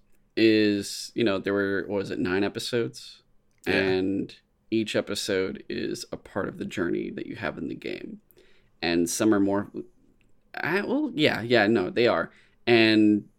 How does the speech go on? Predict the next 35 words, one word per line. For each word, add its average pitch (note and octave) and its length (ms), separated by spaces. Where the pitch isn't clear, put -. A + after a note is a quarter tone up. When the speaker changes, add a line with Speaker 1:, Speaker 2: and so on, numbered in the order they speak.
Speaker 1:
some C3 200
of B2 160
them A#2 240
are G#2+ 240
longer G#2 320
than F#2 160
others. A2+ 480
Some G2 340
are, F#2 760
like, F#2+ 220
in G#2 240
terms A2 220
of F#2 100
the - 40
game, F2 340
like, D#2 240
some F2+ 220
parts E2 320
are - 60
very F2 260
brief - 640
compared G#2+ 540
to - 380
others A2+ 360
that - 220
definitely A2 360
stretch - 420
out F2+ 220
more. - 480
And, G2+ 720
you A2+ 100
know, G#2 80
the F2+ 80
first G3+ 360
one, - 260